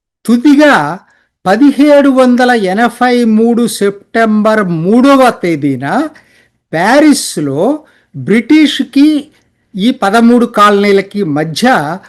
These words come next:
ఒక ఒప్పందం జరిగి-, జరిగింది. "మేము మీది, మీ, మీ కాలనీస్కు స్వతంత్రత ప్రకటిస్తున్నామని" చెప్పి బ్రిటిష్ ఒప్పుకుంది. ఇది చరిత్ర.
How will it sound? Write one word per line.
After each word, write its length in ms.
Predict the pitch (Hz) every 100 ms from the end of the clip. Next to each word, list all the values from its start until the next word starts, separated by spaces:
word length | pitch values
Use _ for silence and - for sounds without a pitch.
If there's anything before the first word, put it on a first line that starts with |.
| _ -
ఒక 180 | - 294
ఒప్పందం 800 | 240 139 - - 277 277 269 220
జరిగి-, 480 | 196 180 233 269 254
జరిగింది. 540 | 143 170 160 143 127 135 _ _ -
"మేము 380 | 156 208 285 311
మీది, 400 | 262 226 180 214
మీ, 260 | 208 202
మీ 340 | 226 220 202 214
కాలనీస్కు 720 | - 196 233 233 233 220 302
స్వతంత్రత 640 | - 202 202 240 220 220 240
ప్రకటిస్తున్నామని" 1080 | 220 160 180 240 269 - 208 196 185 180 160
చెప్పి 300 | 185 185 240
బ్రిటిష్ 600 | 147 143 156 135 - 156
ఒప్పుకుంది. 480 | 143 135 131 120 - _ _ _ _ -
ఇది 240 | 139 160 - 127
చరిత్ర. 340 | 131 _